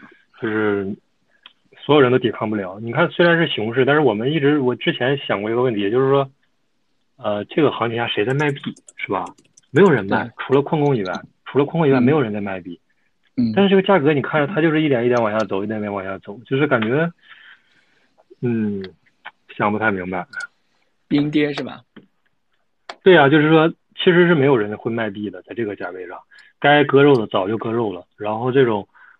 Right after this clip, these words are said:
Speaker 1: 呃，是吧？他如果说是死多头，他也不会在这个价位上去，去割掉的，因为这个价位本来就很低嘛。
Speaker 2: 嗯，对。我觉得
Speaker 1: 这是一个，
Speaker 2: 我，我是，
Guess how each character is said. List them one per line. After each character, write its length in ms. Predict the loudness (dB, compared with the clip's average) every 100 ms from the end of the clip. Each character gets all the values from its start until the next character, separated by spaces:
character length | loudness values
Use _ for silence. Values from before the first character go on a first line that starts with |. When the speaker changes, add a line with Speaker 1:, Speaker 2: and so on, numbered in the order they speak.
| _ _
Speaker 1:
呃， 720 | -8 -6 -6 -8 -10 -10 -10 -14 -20 -20 _ _ _ _ -18 -10
是 180 | 0 2
吧？ 160 | 2 0
他 280 | 2 4
如 120 | 6 6
果 120 | 6
说 120 | 4
是 140 | 2
死 60 | 2
多 120 | 0
头， 160 | 2 -2
他 140 | 0
也 60 | 0
不 120 | 0
会 120 | -2
在 80 | -2
这 120 | 0
个 100 | -2
价 120 | 0
位 160 | -2 -4
上 140 | -8
去， 440 | -10 -10 -8 -10 -14
去 140 | -12 -10
割 180 | -8
掉 180 | -6 -8
的， 120 | -8
因 60 | -6
为 60 | -2
这 80 |
个 80 | 0
价 140 | 2 2
位 80 |
本 120 | 0 -4
来 100 | -6
就 60 |
很 160 | -8 -14
低 180 | -14 -14
嘛。 100 | -14 _ _ _ _ _ _
Speaker 2:
嗯， 300 | -10 -10 -12 _ _ -20 _ _ _ _ _ _ _ _ _ _
对。 240 | -20 -18 -16 -16 -18 _ _ _ _ _ _ _ _ _ -10
我 100 | -8
觉 140 | -4
得 180 | -6 -6 _ _
Speaker 1:
这 120 | -8
是 60 | -2
一 160 | 0
个， 40 | -2
Speaker 2:
我， 60 |
我 40 | -4
是， 180 | -8